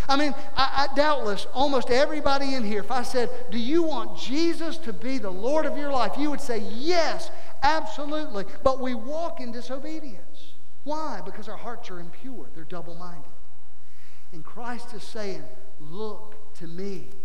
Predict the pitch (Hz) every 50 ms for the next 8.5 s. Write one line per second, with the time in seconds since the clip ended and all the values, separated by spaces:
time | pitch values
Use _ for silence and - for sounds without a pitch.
0 | - - - - - - - 165 196 233 240 226 220 180 180 175 - - 170 160
1 | 147 - - 226 214 185 156 139 127 - - - - - - - - - - 180
2 | 170 - - - 269 277 269 285 285 - - 233 220 202 190 196 196 208 214 214
3 | 208 202 196 190 175 160 - 180 185 180 180 180 180 175 160 156 160 160 156 151
4 | - - - - - - - 170 160 151 143 131 117 - - - - - - -
5 | - - - - - - - 170 180 180 175 - 208 220 240 220 - - - -
6 | - 208 214 220 220 202 185 165 160 156 156 151 156 - - - 151 - - -
7 | 143 139 - - - 208 208 202 202 185 170 165 - - 190 190 185 180 - -
8 | - 151 147 160 160 175 190 202 202